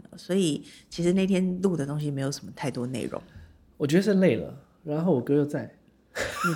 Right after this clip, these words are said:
Speaker 1: 哥在不是重点吧？
Speaker 2: <laughs> Anyway。
Speaker 1: 对啦，所以我们今天又决定再重新再聊一次我们的远距恋爱。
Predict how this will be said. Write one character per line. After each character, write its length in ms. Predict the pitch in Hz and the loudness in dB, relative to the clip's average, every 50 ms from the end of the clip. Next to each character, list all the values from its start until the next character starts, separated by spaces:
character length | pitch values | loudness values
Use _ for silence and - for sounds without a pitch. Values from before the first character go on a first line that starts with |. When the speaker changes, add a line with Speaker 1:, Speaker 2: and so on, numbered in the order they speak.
| 165 | 2
Speaker 1:
哥 100 | 185 220 | 0 0
在 180 | 220 240 233 208 | 2 2 2 2
不 100 | 196 202 | 2 0
是 60 | 208 | 2
重 220 | 208 247 226 208 | 4 4 4 4
点 180 | 190 190 180 165 | 4 4 2 6
吧？ 460 | 170 185 190 185 180 - 160 165 185 - 269 - - - 415 - - | 6 6 8 10 10 10 8 8 4 0 -2 -4 -2 -4 -6 -6 -6
Speaker 2:
<laughs> 400 | - - - _ _ _ _ _ - | -16 -18 -20 _ _ _ _ _ -2
Anyway。 400 | 143 131 131 127 107 95 110 - - _ _ _ _ _ _ _ _ - _ _ | -2 0 0 -2 -4 -6 -8 -14 -18 _ _ _ _ _ _ _ _ -20 _ _
Speaker 1:
对 120 | - 208 185 | 0 2 4
啦， 160 | 170 156 165 | 4 4 2
所 160 | 170 - 220 | 2 2 2
以 20 | 214 | 2
我 100 | 196 170 | 2 2
们 120 | 156 147 | 0 -2
今 120 | - 175 | -2 -2
天 100 | 180 180 | -2 0
又 200 | 180 185 170 175 - - - _ _ _ | 0 0 -2 -2 -6 -12 -20 _ _ _
决 160 | - - 156 160 | -2 0 2 2
定 160 | 175 170 170 | 2 0 0
再 120 | 180 175 | 0 -2
重 220 | 160 165 - 151 151 | -2 -4 -6 -6 -6
新 180 | - 156 156 | -6 -6 -4
再 200 | 170 165 151 156 - - _ _ - | -2 -4 -4 -4 -8 -16 _ _ -6
聊 360 | - 143 160 151 143 147 151 | 0 2 2 4 4 2 2
一 60 | 156 | 0
次 500 | 156 - - 185 180 160 139 131 135 - - _ _ _ _ | 0 -2 -2 2 2 2 2 2 -2 -8 -14 _ _ _ _
我 120 | - 127 127 | -10 -10 -8
们 100 | 127 127 | -6 -6
的 80 | 131 | -4
远 220 | 131 131 120 123 135 | -4 -4 -4 -6 -6
距 160 | - 143 135 | -6 -4 -4
恋 180 | 131 127 120 | -4 -6 -8
爱。 260 | 123 127 123 - - | -8 -8 -10 -10 -12